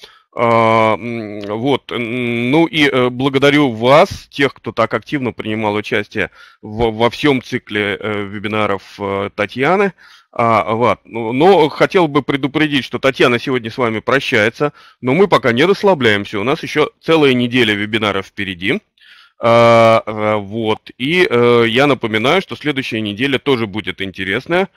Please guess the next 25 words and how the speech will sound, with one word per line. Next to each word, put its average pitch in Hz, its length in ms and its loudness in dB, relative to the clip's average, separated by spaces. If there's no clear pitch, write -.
А, 107 1300 2
вот, 107 420 -6
э, 120 60 0
эм, 104 2250 -2
приходите, 131 540 -4
еще 127 300 0
пять 117 280 0
ве-, 104 260 -6
вебинаров 113 540 -4
впереди, 120 460 -6
будет 127 380 -6
интересно. 104 600 -4
Ну 165 220 2
и 175 80 6
окончательно 131 580 0
попрощаемся 120 800 -2
на 104 140 -2
лето 151 400 0
уже, 104 300 -6
э, 110 380 0
в - 80 -18
пятницу, 117 1200 -2
э, - 40 -20
следующей 101 480 -8
недели. 82 460 -8